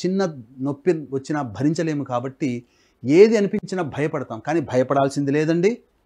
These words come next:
దైవానుగ్రహంతో ముందడుగు వేయాలి. ముఖ్యంగా ప్రతిరోజు దత్తాత్రేయ స్తవము,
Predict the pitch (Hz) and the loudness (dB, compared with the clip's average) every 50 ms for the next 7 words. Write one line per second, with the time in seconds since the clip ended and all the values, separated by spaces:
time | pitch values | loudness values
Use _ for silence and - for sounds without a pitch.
0 | _ _ - 110 131 151 180 202 226 220 190 190 226 190 190 180 190 180 165 147 | _ _ -2 0 2 4 4 4 4 2 2 2 2 4 2 2 0 0 0 0
1 | 147 151 151 147 135 139 139 135 131 135 127 127 - - - 175 180 180 170 156 | 0 0 0 0 0 0 0 0 0 -2 -4 -4 -6 -10 -6 -4 -2 0 2 2
2 | 135 113 - - _ _ _ _ _ - 151 160 - - 202 202 190 170 165 156 | 0 0 -4 -10 _ _ _ _ _ -2 -2 -2 0 0 0 2 4 4 4 4
3 | 147 123 117 147 147 127 107 98 - _ _ _ _ _ _ - 101 95 - 127 | 2 2 0 0 0 0 -2 -4 -10 _ _ _ _ _ _ -18 -10 -2 -2 -2
4 | 131 - - - 156 156 151 - _ - 151 139 139 139 135 - - _ _ _ | -2 -2 -2 0 0 0 0 -4 _ -6 -4 -2 -2 -2 -4 -6 -10 _ _ _
5 | _ _ _ _ - - - - 170 160 160 180 180 185 180 | _ _ _ _ -20 -16 -6 0 0 4 4 4 4 2 -2